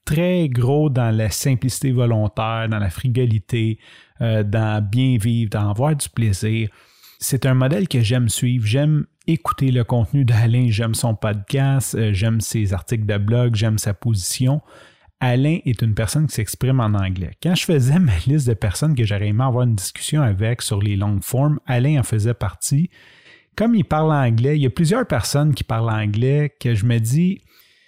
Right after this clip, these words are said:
Mon auditoire est francophone, mon podcast est francophone, est-ce que j'invite quelqu'un d'anglophone ? » Alain met une annonce sur, euh, LinkedIn qui dit, « J'ai cent trente-cinq épisodes de podcast de fait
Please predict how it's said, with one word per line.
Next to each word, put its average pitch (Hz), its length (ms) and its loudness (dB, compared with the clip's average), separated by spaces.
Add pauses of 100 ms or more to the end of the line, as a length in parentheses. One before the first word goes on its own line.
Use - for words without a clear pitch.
(220)
Mon 143 200 2
auditoire 147 420 0
est 123 100 2
francophone, 120 600 0
mon 120 160 0
podcast 120 560 -2
est 117 40 0
francophone, 123 920 0 (100)
est-ce 131 160 0
que 151 180 0
j'invite 117 540 0
quelqu'un 104 400 -2
d'anglophone ? » 95 580 -4 (520)
Alain 151 320 2
met 139 340 4 (240)
une 123 140 2
annonce 117 380 2
sur, 107 280 0
euh, 98 140 0
LinkedIn 113 560 0
qui 120 180 -2
dit, « 117 460 0 (500)
J'ai 113 200 -2
cent 135 240 -2
trente-cinq 120 500 -2
épisodes 107 320 0
de 110 80 -2
podcast 107 540 -2
de 104 120 0
fait 131 400 -2